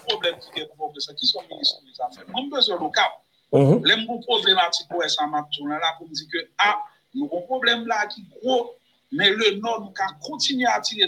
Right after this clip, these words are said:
Speaker 1: touriste la donne.
Speaker 2: Mhm.
Speaker 1: Men mete zouti nan men nou, nan men tou operatè yo.
Speaker 2: Mhm.
Speaker 1: Mete zouti nan men, nan men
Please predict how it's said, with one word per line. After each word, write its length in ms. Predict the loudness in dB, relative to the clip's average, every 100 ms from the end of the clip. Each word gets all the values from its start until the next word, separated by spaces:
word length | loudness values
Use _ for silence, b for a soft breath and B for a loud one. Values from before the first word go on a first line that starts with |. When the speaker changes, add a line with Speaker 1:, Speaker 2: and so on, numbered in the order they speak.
| -4
Speaker 1:
touriste 400 | -8 -2 0 0
la 80 | 0
donne. 200 | -4 -6 0
Speaker 2:
Mhm. 320 | 4 6 8 6
Speaker 1:
Men 180 | 4 4
mete 300 | 2 2 0
zouti 400 | 0 0 -6 -2
nan 220 | -2 0
men 240 | 0 0
nou, 240 | 0 0 -2 _ _ _ _
nan 160 | -4 -2
men 160 | -4 -4
tou 160 | -2
operatè 640 | -2 0 2 2 0 -2 0
yo. 220 | -2 -4 _ 2
Speaker 2:
Mhm. 400 | 4 6 6 4 0
Speaker 1:
Mete 300 | 2 4 4
zouti 400 | 0 0 -4 -4
nan 220 | -2 0
men, 160 | 2 2 0 -10 -8
nan 240 | -6 -2
men 160 | 0